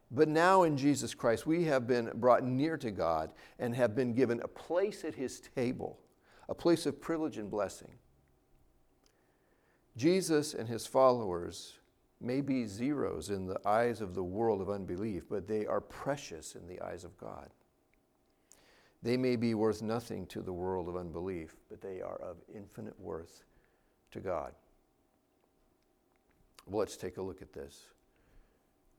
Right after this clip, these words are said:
First Peter chapter two, verse four. Peter writes, "As you come to him," Jesus, "the living stone,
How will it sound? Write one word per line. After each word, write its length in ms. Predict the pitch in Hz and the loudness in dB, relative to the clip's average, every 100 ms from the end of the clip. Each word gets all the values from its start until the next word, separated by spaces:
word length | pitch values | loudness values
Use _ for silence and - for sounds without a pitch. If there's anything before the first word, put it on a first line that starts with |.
| _ | _
First 240 | 139 131 135 | 2 2 2
Peter 260 | 123 90 | -2 -2
chapter 380 | 85 - 98 - | -2 0 0 -2
two, 240 | - 120 | -10 -8
verse 260 | 85 92 90 | -4 -6 -6
four. 440 | - 90 82 87 - _ _ _ _ _ _ _ _ _ _ _ _ _ _ _ _ | -8 -6 -6 -10 -16 _ _ _ _ _ _ _ _ _ _ _ _ _ _ _ _
Peter 240 | 147 123 | 2 4
writes, 600 | 113 98 87 - - - - _ _ _ _ _ _ - | 6 4 2 -6 -12 -14 -18 _ _ _ _ _ _ 4
"As 180 | 151 | 4
you 80 | 165 | 4
come 240 | - 185 185 | 4 4 4
to 120 | 160 | 2
him," 480 | 135 151 104 82 85 _ _ _ _ _ _ - | 2 2 2 -2 -10 _ _ _ _ _ _ -14
Jesus, 720 | 101 127 - - - - - - _ _ _ | -4 -4 -4 -8 -14 -18 -20 -20 _ _ _
"the 160 | 113 127 | -4 2
living 380 | 135 165 175 170 | 6 6 6 2
stone, 800 | - - - 131 113 87 76 | -4 -4 0 2 2 -2 -8